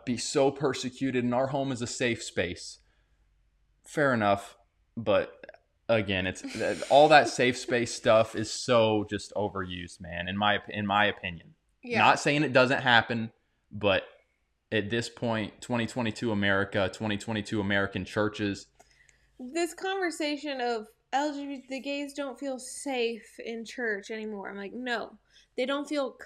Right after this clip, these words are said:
Speaker 2: comfortable in the church anymore. And anyone living in sin is not gonna feel comfortable in a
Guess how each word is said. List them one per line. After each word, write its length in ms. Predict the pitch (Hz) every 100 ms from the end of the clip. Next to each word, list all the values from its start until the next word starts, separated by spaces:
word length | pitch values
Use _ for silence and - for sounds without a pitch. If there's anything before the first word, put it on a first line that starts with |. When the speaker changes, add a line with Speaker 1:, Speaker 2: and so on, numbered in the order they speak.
| -
Speaker 2:
comfortable 680 | 269 247 - 202 185 185 -
in 160 | 208 196
the 60 |
church 340 | - 202 185 185
anymore. 480 | 190 180 185 - -
And 220 | 208 196
anyone 440 | 254 285 294 294 277
living 260 | 277 277
in 140 | 285 277
sin 260 | 294 285
is 160 | 254 226
not 320 | 240 240 254
gonna 160 | 254 247
feel 220 | 240 226
comfortable 640 | - 247 240 208 202 208 - - - -
in 140 | 247
a 420 | 233 214 208 196